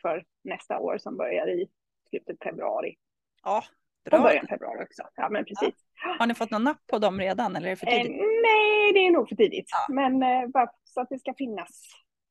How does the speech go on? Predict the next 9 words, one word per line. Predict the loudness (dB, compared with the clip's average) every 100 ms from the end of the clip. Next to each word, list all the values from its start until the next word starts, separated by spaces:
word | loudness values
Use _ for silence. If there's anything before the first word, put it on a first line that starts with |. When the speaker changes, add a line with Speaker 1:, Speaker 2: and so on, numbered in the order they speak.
| -12
Speaker 2:
Ja. | -10 -8
Speaker 1:
redan | -8 -8 -10
nu | -10 -8 -6
ute | -6 -8 -14 -18 -18 _
så | -18
kommer | -14 -12 -10
vi | -10
självklart | -12 -14 -14 -12
att | -10 -12